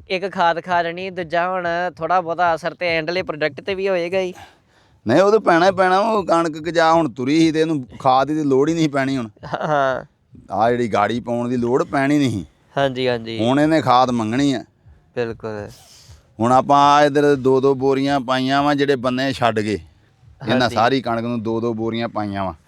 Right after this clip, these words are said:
Speaker 2: ਤੇ ਜਿੱਥੇ ਸੁਪਰ ਸੀਡਰ ਦੇ ਦੋਹਰੇ ਫੇਰੇ ਆਏ, ਉਹ ਬੰਨੇ ਛੱਡ ਦਿੱਤੇ ਸੀ।
Speaker 1: ਹਾਂ,
Speaker 2: ਤੇ
Speaker 1: ਕਿਉਂਕਿ
Speaker 2: ਦੋਵਾਂ
Speaker 1: ਇੱਕ ਹਿਸਾਬ ਦੀ ਉਹ ਮੌਕੇ ਤੇ ਹੀ ਦੋ ਵਾਰੀ ਪੈ ਗਈ।
Speaker 2: ਹਾਂ, ਤੇ ਹੁਣ ਇਹਨੂੰ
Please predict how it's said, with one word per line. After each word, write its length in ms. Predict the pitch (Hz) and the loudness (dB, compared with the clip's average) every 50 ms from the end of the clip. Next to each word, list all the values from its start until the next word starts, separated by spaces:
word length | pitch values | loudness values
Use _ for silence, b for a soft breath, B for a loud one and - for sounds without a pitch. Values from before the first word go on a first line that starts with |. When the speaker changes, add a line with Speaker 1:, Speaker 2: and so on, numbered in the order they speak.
| b b b b b b b b b _ | b b b b b b b b b _
Speaker 2:
ਤੇ 100 | - 110 | -4 -4
ਜਿੱਥੇ 220 | 104 107 - 139 135 139 135 135 131 127 127 - - _ - _ _ - - _ - - _ _ | -4 -2 0 2 4 6 6 6 4 2 0 -2 -6 _ -20 _ _ -20 -20 _ -20 -20 _ _
ਸੁਪਰ 300 | - 123 117 - 123 123 | -8 -8 -6 -4 -4 -2
ਸੀਡਰ 280 | 101 135 131 117 131 | -2 -2 -2 0 0
ਦੇ 100 | 131 131 | 0 0
ਦੋਹਰੇ 320 | 123 110 117 127 139 143 139 | 0 0 0 2 2 2 2
ਫੇਰੇ 280 | 104 123 120 120 127 | 2 0 0 0 2
ਆਏ, 120 | 127 127 139 | 2 2 4
ਉਹ 200 | 143 143 143 135 | 4 4 2 2
ਬੰਨੇ 300 | 117 123 120 123 127 117 | 0 -2 -2 -2 -4 -2
ਛੱਡ 200 | - 117 104 101 | -2 -2 -2 0
ਦਿੱਤੇ 280 | 104 104 - 131 117 | -2 -6 -4 -4 -4
ਸੀ। 160 | 104 95 85 80 - _ _ _ - 123 | -4 -4 -6 -8 -14 _ _ _ -14 -8
Speaker 1:
ਹਾਂ, 400 | 131 131 127 127 123 120 120 123 | -6 -6 -4 -4 -4 -6 -6 -4
Speaker 2:
ਤੇ 80 | 120 104 | -4 -2
Speaker 1:
ਕਿਉਂਕਿ 200 | 170 180 185 139 | 0 0 2 2
Speaker 2:
ਦੋਵਾਂ 140 | 208 208 | 2 2
Speaker 1:
ਇੱਕ 120 | 202 185 - | 2 2 0
ਹਿਸਾਬ 280 | 190 180 202 208 202 | -2 2 2 2 2
ਦੀ 160 | 190 175 180 185 | 0 -2 -4 -4
ਉਹ 360 | 190 190 190 185 185 170 160 | -2 -2 -2 -2 -4 -4 -6
ਮੌਕੇ 400 | 156 156 165 165 135 - 180 175 | -4 -4 -4 -4 -2 -4 -4 -2
ਤੇ 60 | 180 | -2
ਹੀ 60 | 190 | -2
ਦੋ 180 | 180 165 160 147 | -2 -2 -2 -2
ਵਾਰੀ 180 | 127 120 117 | -2 -6 -8
ਪੈ 200 | 117 101 117 107 | -8 -8 -8 -8
ਗਈ। 160 | 110 110 110 113 _ - 92 | -8 -10 -16 -18 _ -10 -6
Speaker 2:
ਹਾਂ, 260 | 95 101 101 101 107 | -4 -2 -2 -2 0
ਤੇ 180 | 107 120 131 143 | 0 4 4 4
ਹੁਣ 220 | 143 143 135 131 | 4 4 0 0
ਇਹਨੂੰ 960 | 131 131 135 139 147 151 151 147 147 147 147 143 143 139 139 139 135 135 135 | -2 -2 -2 -2 -2 -2 0 0 0 0 0 -2 -2 -2 -2 -4 -4 -4 -6